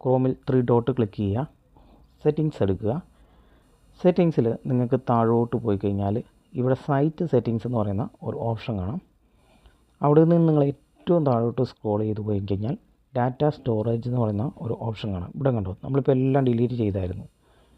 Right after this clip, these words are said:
എന്നാൽ ഇവിടെ മുഴുവൻ സ്റ്റോർ ആയിട്ട് തന്നെ നിൽപ്പുണ്ട്. ഇവിടെ നിന്ന്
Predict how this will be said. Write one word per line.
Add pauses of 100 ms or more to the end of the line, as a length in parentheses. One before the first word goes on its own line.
(360)
എന്നാൽ
ഇവിടെ
മുഴുവൻ (260)
സ്റ്റോർ (100)
ആയിട്ട്
തന്നെ (300)
നിൽപ്പുണ്ട്. (880)
ഇവിടെ
നിന്ന്